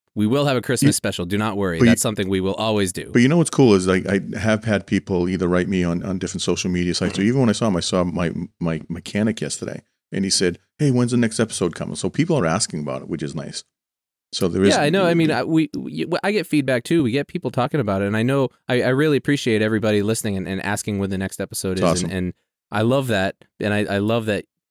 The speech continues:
Speaker 1: you guys listen, and I, I feel bad that we can't get it, it out as often as possible. But, you know, life is just so crazy
Speaker 2: Yeah.
Speaker 1: busy. I got three kids. I
Speaker 2: You
Speaker 1: got a
Speaker 2: got three
Speaker 1: full-time
Speaker 2: kids,
Speaker 1: job.
Speaker 2: four and under, man. So
Speaker 1: We're, we're both working full time here.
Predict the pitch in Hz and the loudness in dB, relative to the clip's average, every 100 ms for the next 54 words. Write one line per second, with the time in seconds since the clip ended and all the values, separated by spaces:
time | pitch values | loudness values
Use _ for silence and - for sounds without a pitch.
0 | _ - 104 92 107 98 95 87 - - | _ -2 -2 0 -2 -2 -2 -4 -8 -6
1 | 98 95 98 92 - 110 92 98 95 85 | -2 -2 -2 -4 -2 -2 0 -2 -2 -2
2 | 87 - 92 95 87 - 95 90 87 87 | -4 -4 -4 -4 -6 -8 -6 -4 -2 -4
3 | 92 87 - _ 101 101 101 87 - 95 | -4 -8 -10 _ -4 -4 -4 -4 -4 -6
4 | 98 87 113 139 190 180 135 180 233 208 | -4 -2 -2 -2 0 0 0 0 -2 -2
5 | 151 - - 107 131 143 139 - 131 135 | -2 -4 -4 -4 0 0 0 -2 -2 0
6 | 120 110 127 87 117 95 92 120 117 - | 0 -2 -4 -4 0 0 0 -2 -4 0
7 | 131 139 135 127 - _ - 170 127 104 | 2 2 0 -4 -12 _ -6 2 2 4
8 | 110 92 90 101 101 98 104 98 92 92 | 2 2 4 4 4 4 6 6 4 2
9 | 78 76 80 76 73 - 85 80 - - | 0 -6 -8 -8 -8 -12 -12 -2 -2 0
10 | 120 110 120 - 123 117 104 127 113 120 | -2 0 0 0 -2 0 -2 0 0 0
11 | 117 117 120 113 113 113 | 0 0 0 2 2 0